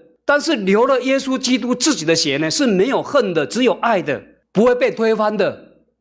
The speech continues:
所以才叫做永不败坏的国。永不败坏的国是这样来的哦。所以说，耶稣基督呢，他流了血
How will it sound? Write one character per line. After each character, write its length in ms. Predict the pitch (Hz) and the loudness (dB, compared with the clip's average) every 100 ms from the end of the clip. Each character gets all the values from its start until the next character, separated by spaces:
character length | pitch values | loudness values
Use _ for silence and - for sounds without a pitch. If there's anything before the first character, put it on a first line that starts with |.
| _ - | _ -4
所 220 | - 214 | 2 2
以 200 | 160 - - - - | 2 -4 -18 -20 -10
才 180 | - 156 | -4 0
叫 220 | 220 170 | 2 2
做 340 | 165 156 - - | 2 -2 -2 0
永 300 | 165 123 120 | 2 0 -2
不 140 | 139 | -2
败 240 | 135 160 135 | 0 -2 -2
坏 140 | 127 | -4
的 80 | 120 | -6
国。 300 | - 95 - _ - | -12 -16 -16 _ 0
永 200 | 143 143 | 0 0
不 80 | 160 | 0
败 140 | 208 | 0
坏 80 | 190 | 2
的 80 | 143 | 0
国 140 | 131 | -2
是 140 | 175 | -4
这 140 | 143 170 | -4 -2
样 120 | 151 | 0
来 160 | 107 104 | -2 -6
的 240 | 92 - - | -8 -10 -2
哦。 200 | 120 113 | 0 2
所 140 | 208 | 2
以 40 | 233 | 2
说， 220 | 233 233 - - - | 2 0 -6 -20 -2
耶 140 | 220 233 | 2 2
稣 160 | 226 | 0
基 180 | 220 208 | 0 0
督 120 | 202 | 0
呢， 120 | 190 | 0
他 420 | 175 185 185 - - | 0 -2 -2 -4 -4
流 200 | 131 170 | 2 2
了 60 | 160 | 2
血 200 | - | -2